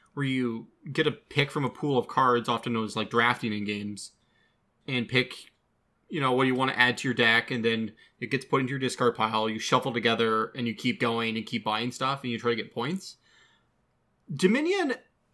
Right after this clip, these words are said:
does something that I really don't like in games, and it kinda gives you, like, a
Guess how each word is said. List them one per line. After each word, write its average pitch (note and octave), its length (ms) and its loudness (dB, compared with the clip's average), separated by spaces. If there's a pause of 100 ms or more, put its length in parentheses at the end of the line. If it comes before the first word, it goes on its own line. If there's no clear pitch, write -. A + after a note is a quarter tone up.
(200)
does E3 280 4
something A3 380 2
that D3+ 120 0
I C3+ 40 4
really D3+ 360 2
don't C#3 380 -2
like B2+ 260 0
in D#3 120 -4
games, D#3 340 -4
and E3 80 -4
it C#3 120 -6
kinda A#3 160 -2
gives C4+ 220 -6
you, D#4 100 0
like, C4+ 140 -2
a E3 220 2